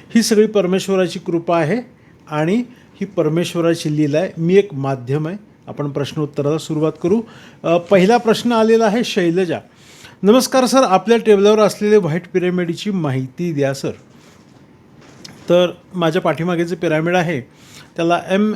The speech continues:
ए एक्स मॅक्स पिरॅमिड असं म्हणतात. तर, अ, हे पिरॅमिड यंत्र जे आहे ते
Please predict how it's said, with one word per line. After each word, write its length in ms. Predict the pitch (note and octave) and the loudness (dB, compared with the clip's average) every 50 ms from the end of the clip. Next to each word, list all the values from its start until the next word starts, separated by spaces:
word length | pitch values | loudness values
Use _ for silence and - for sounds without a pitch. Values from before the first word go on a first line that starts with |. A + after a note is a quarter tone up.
| G#3+ - | -6 -6
ए 140 | F#3 F#3 F#3 F3+ | -4 -4 -4 -2
एक्स 400 | - F3+ E3 E3+ - - - - | -2 -4 -4 -4 -6 -8 -8 -6
मॅक्स 300 | F3+ F3+ E3 D3+ - - | -4 -4 -6 -6 -8 -8
पिरॅमिड 420 | - F#3+ F3 D#3+ D#3+ D#3+ D#3+ D#3 D#3 | -6 -2 -2 0 0 -2 -2 -4 -4
असं 200 | D3 C#3 - D#3 | -4 -4 -4 -4
म्हणतात. 320 | C#3+ C3+ C3 B2 C#3 D#3 - - - - - - - - - - - _ - | -4 -4 -4 -4 -6 -6 -8 -10 -16 -20 -20 -20 -20 -20 -20 -20 -20 _ -6
तर, 240 | E3+ D#3+ D#3 D#3 D#3 | -4 -2 0 0 0
अ, 40 | D3 | 0
हे 120 | D3 F3 | -2 -4
पिरॅमिड 420 | E3+ F3 F3 E3+ E3+ F3 F#3 F#3+ | -4 -2 -2 -2 0 0 -2 -2
यंत्र 600 | F#3+ F#3 F#3+ F#3 F#3+ F#3 G3 G3 G3+ G3+ G3+ F#3+ - - _ _ - D#3 | -2 -2 -2 -2 -2 -2 -2 0 0 0 0 -2 -6 -10 _ _ -12 -10
जे 180 | C3+ C#3+ F3 | -6 -4 -2
आहे 220 | E3+ D#3 D#3+ G3 G3+ | -2 -2 -4 -6 -6
ते 440 | G3+ - G3 G3+ G3+ G#3 G3+ - | -6 -4 0 2 2 2 0 -2